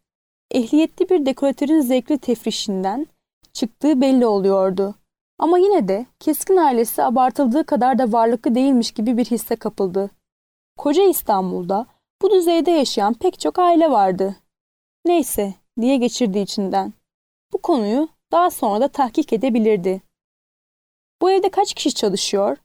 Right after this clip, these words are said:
diye sordu. Emre garipseyerek başkomisere bakmıştı. "Yanında çalışanlardan mı şüpheleniyorsunuz?"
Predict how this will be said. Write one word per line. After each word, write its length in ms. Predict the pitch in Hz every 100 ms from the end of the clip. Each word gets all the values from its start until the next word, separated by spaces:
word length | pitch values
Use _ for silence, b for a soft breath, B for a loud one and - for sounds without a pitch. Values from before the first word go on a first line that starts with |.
| _ _ _ _ -
diye 200 | 226 269
sordu. 560 | - 220 190 175 190 - _ _ _ _ _ _ _ _
Emre 260 | - 294 381
garipseyerek 680 | 339 349 349 - 349 240 -
başkomisere 680 | 269 254 226 208 - 208 185
bakmıştı. 600 | 208 208 196 - 208 202 _ _ _ _ _ _ _ _ _ _ -
"Yanında 260 | 277 294 381
çalışanlardan 720 | 359 349 - 302 262 262 320
mı 120 | 480
şüpheleniyorsunuz?" 1040 | - - 226 208 196 196 - 214 208 -